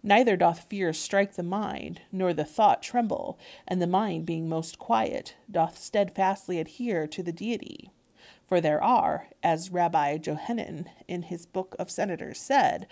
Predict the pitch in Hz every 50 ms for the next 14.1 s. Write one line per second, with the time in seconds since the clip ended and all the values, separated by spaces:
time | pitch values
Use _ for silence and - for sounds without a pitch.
0 | - - - - - _ - - 220 208 185 - - - 262 269 220 165 156 170
1 | 208 165 - - - 202 190 175 - 214 240 214 - 58 - - - 190 - -
2 | - _ _ _ - 180 170 - - 285 269 175 160 - - - - - - _
3 | _ _ _ _ _ _ _ - 202 202 220 254 - - - - - - - -
4 | - 175 202 _ _ _ _ _ - - 202 - 185 175 165 185 202 196 190 185
5 | 185 180 180 - - 180 170 165 - - - 262 220 175 - - 170 175 180 175
6 | 185 202 226 - - - - - - - 202 - _ _ _ _ - - - -
7 | _ - 185 - - 254 294 285 - 123 - - - - _ _ _ - - _
8 | _ - - 202 196 - - 208 202 180 165 170 - - 180 165 170 - - 160
9 | 165 - - 208 190 170 156 156 175 196 247 247 220 - - - - - - _
10 | _ - 185 170 - - 294 311 208 165 156 139 160 190 - - - - - -
11 | _ - - 214 190 - - - - 196 185 - 180 170 - - - - 277 285
12 | 277 - - 170 151 147 151 - 151 156 - - 240 254 254 180 165 165 165 -
13 | - 160 156 156 - - 180 180 180 175 175 185 233 254 208 - - - 113 175
14 | -